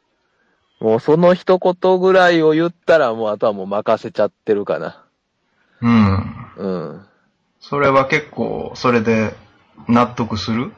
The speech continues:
Speaker 1: いやー、まあ、とりあえずやってみようよ、みたいな感じよね。
Speaker 2: ああ、そういう雰囲気はできる。
Speaker 1: うん。
Speaker 2: うん。
Speaker 1: まあ、なんかクエスチョンマークがこう、なんていうんかな、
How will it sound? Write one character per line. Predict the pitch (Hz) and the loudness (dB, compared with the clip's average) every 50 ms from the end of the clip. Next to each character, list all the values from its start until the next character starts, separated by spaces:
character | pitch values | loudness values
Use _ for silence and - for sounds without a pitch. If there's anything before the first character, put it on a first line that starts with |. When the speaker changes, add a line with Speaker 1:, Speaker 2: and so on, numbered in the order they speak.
| - _ _ _ _ _ _ _ _ _ _ _ _ _ _ - | -20 _ _ _ _ _ _ _ _ _ _ _ _ _ _ -2
Speaker 1:
い | 139 | 2
や | 170 175 170 156 | 2 4 4 4
ー、 | 151 135 127 123 113 110 107 104 101 98 92 87 85 85 80 76 71 | 4 2 2 2 0 0 0 -2 -2 -2 -2 -4 -4 -6 -8 -10 -12
ま | - - 107 135 147 156 160 139 | -14 -12 -4 0 2 2 2 2
あ、 | 214 - | 0 -2
と | - 110 | -2 -4
り | 107 104 120 | 0 2 2
あ | 135 | 2
え | 143 131 | 2 2
ず | 113 101 | 0 -4
や | 101 107 | -4 -4
っ | - | -4
て | _ - 123 | _ -4 -4
み | 120 117 | -2 0
よ | 117 120 117 | 2 4 4
う | 110 | 4
よ、 | 98 95 | 2 0
み | 92 87 | -6 -8
た | 90 78 | -10 -10
い | - | -10
な | - - | -12 -8
感 | - 95 92 95 92 | -6 -6 -6 -6 -8
じ | 98 | -10
よ | 92 80 73 | -10 -10 -12
ね。 | - - - _ _ _ _ _ _ _ _ _ _ _ _ _ | -14 -18 -20 _ _ _ _ _ _ _ _ _ _ _ _ _
Speaker 2:
あ | - 110 113 113 110 110 | -4 -2 0 0 0 -2
あ、 | 107 | -4
そ | - 143 147 | -4 -2 -2
う | 147 | -2
い | |
う | 147 | -2
雰 | - 156 151 165 170 | -2 -4 -4 -4 -2
囲 | 170 | -2
気 | - 147 | 0 0
は | 123 117 | 2 2
で | 113 113 | 0 -2
き | 107 110 101 | -4 -6 -8
る。 | 95 90 95 - _ _ _ _ _ _ | -10 -12 -14 -18 _ _ _ _ _ _
Speaker 1:
う | 120 | -6
ん。 | 123 | -4
Speaker 2:
う | 123 | -2
ん。 | 120 113 110 104 101 98 92 90 87 92 101 113 _ _ _ _ _ _ _ _ _ _ _ _ _ _ _ - | 0 0 0 0 -2 -2 -2 -4 -6 -8 -12 -16 _ _ _ _ _ _ _ _ _ _ _ _ _ _ _ -18
Speaker 1:
ま | - 123 123 - - 113 | -14 -14 -12 -4 -2 -2
あ、 | 101 - _ _ _ _ _ | -2 -2 _ _ _ _ _
な | 117 113 | -2 -2
ん | 107 | 0
か | 107 98 | -2 -2
ク | - - 127 | 0 0 0
エ | 127 | 0
ス | - | 2
チ | - 147 | 0 0
ョ | 143 | 2
ン | 151 | 2
マ | 170 175 160 | 2 2 2
ー | 135 | 0
ク | - - 107 104 104 101 101 98 98 98 98 95 95 95 | -2 -6 -6 -4 -4 -4 -4 -4 -4 -4 -4 -4 -4 -2
が | 101 95 95 92 | -2 -2 -2 -2
こ | - 107 101 | -2 -2 -2
う、 | 98 98 | 0 0
な | 101 101 | -2 -2
ん | 98 | -4
て | - 95 | -4 -6
い | 92 | -6
う | |
ん | 92 | -4
か | - 98 | -2 -2
な、 | 110 95 - - | -2 -2 -2 -6